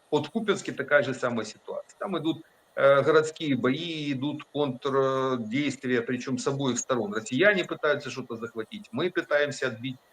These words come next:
взять под контроль, особенно логистику на, на левый берег. Но там вопрос не в самом Купянске, там ку-, вопрос в Купянске узловом на левом берегу.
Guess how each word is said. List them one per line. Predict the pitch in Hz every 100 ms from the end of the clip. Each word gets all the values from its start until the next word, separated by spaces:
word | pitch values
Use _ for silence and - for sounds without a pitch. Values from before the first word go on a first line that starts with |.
| _ -
взять | 135 139 -
под | -
контроль, | - 127 127 120
особенно | 117 123 113 117
логистику | 123 117 117 113 -
на, | 107 110
на | 110 110 117
левый | 113 110 104
берег. | 98 98 -
Но | 139
там | 190 180
вопрос | 170 170 156 - _ _
не | 147
в | -
самом | 165 165 147
Купянске, | 185 165 131 -
там | 131 139 135
ку-, | 311
вопрос | 151 135 151 -
в |
Купянске | - 127 135 127 127
узловом | 113 123 139 156 120
на |
левом | 123 139 123
берегу. | 117 110 104